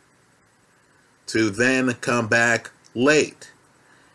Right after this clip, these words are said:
round himself into shape for a playoff run. Why?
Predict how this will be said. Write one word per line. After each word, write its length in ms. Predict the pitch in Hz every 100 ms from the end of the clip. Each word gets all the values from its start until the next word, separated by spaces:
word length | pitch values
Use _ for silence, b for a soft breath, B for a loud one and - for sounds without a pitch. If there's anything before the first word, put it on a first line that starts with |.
| b
round 300 | - 117 139
himself 460 | 135 127 - 131 123
into 260 | 123 120 101
shape 440 | - 156 139 - -
for 460 | - 113 113 110 113
a 140 | 123
playoff 600 | - 147 143 127 95 -
run. 360 | 101 90 64 - _ b b _
Why? 500 | 90 104 120 151 170